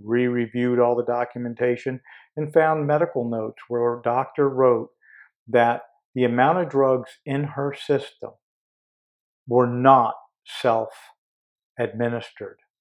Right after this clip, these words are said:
because of the lifespan going through the body, the met-, metabolic rate, indicated that while she was under the influence of other drugs, someone continually fed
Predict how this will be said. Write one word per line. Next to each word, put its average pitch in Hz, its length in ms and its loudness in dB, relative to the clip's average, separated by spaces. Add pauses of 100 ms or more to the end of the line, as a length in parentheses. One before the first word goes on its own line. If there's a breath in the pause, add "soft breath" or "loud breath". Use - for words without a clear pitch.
(540)
because 120 360 2
of 110 100 -4
the 113 100 -2
lifespan 117 1080 0
going 110 260 -8
through 135 200 -2
the 156 80 -2
body, 117 460 -2
the 107 80 -14
met-, 110 220 -12 (180)
metabolic 127 520 -2
rate, 110 360 -8 (400 soft breath)
indicated 117 720 2
that 113 200 -10 (200)
while 117 580 6 (180)
she - 180 -6
was 117 200 -4
under 143 300 0
the 143 140 -2
influence 120 600 -6
of - 100 -6 (140)
other 127 180 4
drugs, 123 460 -4 (280 soft breath)
someone 123 600 2
continually 127 1000 -4 (460)
fed 120 320 6